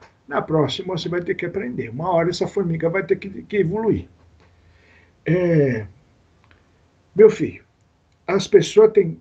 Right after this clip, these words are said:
é, ensinado em suas cabeças que só Jesus foi pra cruz e já, já, aí já tá mentindo, que já foi com dois ladrão um do lado do outro.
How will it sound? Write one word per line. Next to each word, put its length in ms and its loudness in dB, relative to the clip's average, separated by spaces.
é, 400 -4
ensinado 840 0
em 60 -8
suas 300 -4
cabeças 580 -2
que 100 -8
só 220 -2
Jesus 360 -2
foi 140 0
pra 160 -4
cruz 320 0
e 60 0
já, 320 4
já, 180 4
aí 140 4
já 160 4
tá 140 -2
mentindo, 500 0
que 120 -8
já 160 4
foi 180 0
com 140 -6
dois 200 2
ladrão 380 4
um 40 -2
do 80 -2
lado 240 4
do 100 4
outro. 240 2